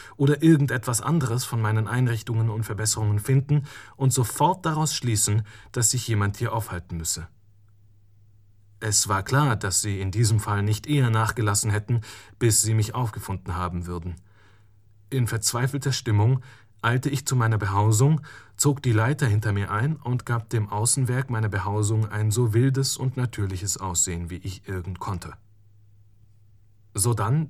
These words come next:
traf ich im Innern meine Vorbereitungen, um mich in Verteidigungszustand zu setzen. Zunächst lud ich alle meine Kanonen, wie ich sie nannte,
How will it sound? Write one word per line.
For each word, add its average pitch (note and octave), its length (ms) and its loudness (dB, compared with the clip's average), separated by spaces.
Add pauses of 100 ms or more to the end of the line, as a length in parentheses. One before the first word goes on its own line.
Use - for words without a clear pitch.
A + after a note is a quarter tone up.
traf A#2 320 -2
ich A2+ 220 -4
im G#2+ 180 -6
Innern G#2 340 2
meine F2 280 -2
Vorbereitungen, E2+ 800 -6 (480)
um G2+ 140 0
mich G2 200 -2
in G2 140 -4
Verteidigungszustand F2+ 1080 -6
zu - 80 -6
setzen. E2 460 -6 (1300)
Zunächst A#2 560 -2
lud A#2+ 220 -4
ich A2 220 -8
alle G2+ 180 -2
meine A2 260 -2
Kanonen, A#2 640 4 (340)
wie G#2 140 -6
ich F#2 140 -4
sie G#2 80 -2
nannte, F#2 500 -2